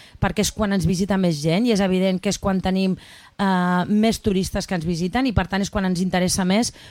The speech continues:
cuidar l'entorn. Però és evident també que és una acció que hem de fer tots durant tot l'any i ho hem de,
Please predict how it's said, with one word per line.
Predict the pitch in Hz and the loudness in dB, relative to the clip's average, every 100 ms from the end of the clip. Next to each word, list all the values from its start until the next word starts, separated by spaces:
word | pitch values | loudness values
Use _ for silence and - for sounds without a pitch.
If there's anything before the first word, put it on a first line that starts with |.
| - | -6
cuidar | - 190 190 | 0 2 2
l'entorn. | 175 151 151 151 | 0 0 -2 0
Però | - 214 214 - - - | 2 2 2 -2 -14 -2
és | 269 254 | 0 2
evident | 247 233 247 | 2 2 2
també | 240 226 240 | 2 0 2
que | |
és | 220 | 0
una | 226 | 0
acció | - 226 | 0 -2
que | 233 | 0
hem | |
de | 208 | -2
fer | 185 202 | 0 -2
tots | - 247 - | 0 0 0
durant | 208 196 180 | 0 0 2
tot | 185 156 | 0 0
l'any | 151 143 147 | 0 0 0
i | 185 | 0
ho | |
hem | 202 | 2
de, | 190 | 0